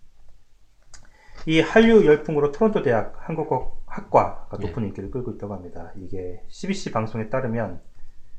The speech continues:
Speaker 1: 이 토론토 대학 동양학부에 개설된 한국어 학과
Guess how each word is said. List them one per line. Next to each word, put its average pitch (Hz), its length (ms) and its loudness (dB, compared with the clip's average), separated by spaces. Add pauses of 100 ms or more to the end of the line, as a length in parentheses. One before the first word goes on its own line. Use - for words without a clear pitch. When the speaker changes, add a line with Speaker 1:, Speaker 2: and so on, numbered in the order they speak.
(140)
Speaker 1:
이 - 60 -12
토론토 - 260 -2
대학 127 240 0
동양학부에 135 680 -2
개설된 101 500 -6
한국어 143 400 -2
학과 - 560 -2